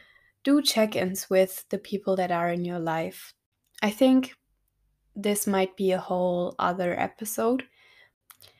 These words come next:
You can let off some steam before, and then it will probably not even get to that point where you explode, you know <laughs> what I mean?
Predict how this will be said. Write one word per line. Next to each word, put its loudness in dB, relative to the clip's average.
You -2
can 0
let 2
off 0
some -4
steam -4
before, -4
and 2
then 2
it -4
will 0
probably 0
not 0
even 0
get 0
to -4
that -4
point 0
where -2
you -4
explode, -2
you 0
know 4
<laughs> 0
what 0
I 0
mean? 0